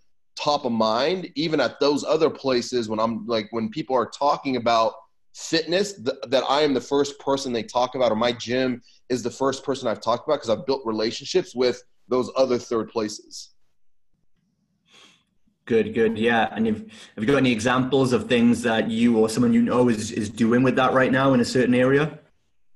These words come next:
Speaker 1: So I, we are doing it. So a couple of the clubs I have,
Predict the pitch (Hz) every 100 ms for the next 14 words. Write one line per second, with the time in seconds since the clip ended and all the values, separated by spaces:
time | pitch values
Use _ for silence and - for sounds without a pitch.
0 | - 156 151 143 131 - 120 147 165 131
1 | 151 180 175 113 151 160 151 143 131 -
2 | 135 123 120 - 160 151 139 - 139 139
3 | 117 - - - 120 131 135 123 117 104